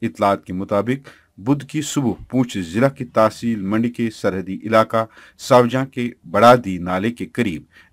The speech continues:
एक मिनी बस हादसे का शिकार हो गई। कहा जाता कि गाड़ी सावजा से मंडी आ रही थी कि अचानक हादसे का शिकार हो गई। हादसे में अब तक बारह अफराद के हलाक होने की इतला है।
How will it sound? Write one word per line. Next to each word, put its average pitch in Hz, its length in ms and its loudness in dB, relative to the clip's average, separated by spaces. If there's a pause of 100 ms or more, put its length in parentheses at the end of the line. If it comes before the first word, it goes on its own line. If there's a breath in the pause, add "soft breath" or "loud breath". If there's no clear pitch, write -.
एक 120 280 2
मिनी 110 360 0
बस 120 280 -10
हादसे 85 300 -6
का 82 120 -16
शिकार 104 380 -2
हो 104 140 -6
गई। 110 180 -2 (380 soft breath)
कहा 123 200 2
जाता 117 340 4
कि 127 200 -10
गाड़ी 110 380 0
सावजा 104 400 -4
से 98 180 -10
मंडी 82 380 -10 (140)
आ 95 120 0
रही 85 220 -10
थी 107 200 -8 (340 soft breath)
कि 110 60 -4
अचानक 120 580 0
हादसे 101 400 -4
का - 200 -12 (120)
शिकार - 520 -8
हो 92 180 -14
गई। 80 240 -12 (540 loud breath)
हादसे 160 320 6
में 185 80 -4 (160)
अब 143 120 -2
तक 139 200 -10
बारह 117 340 4
अफराद 120 320 -2
के - 140 -8
हलाक 98 480 -2
होने 107 160 0
की 95 240 -8
इतला 92 300 -4
है। 78 220 -10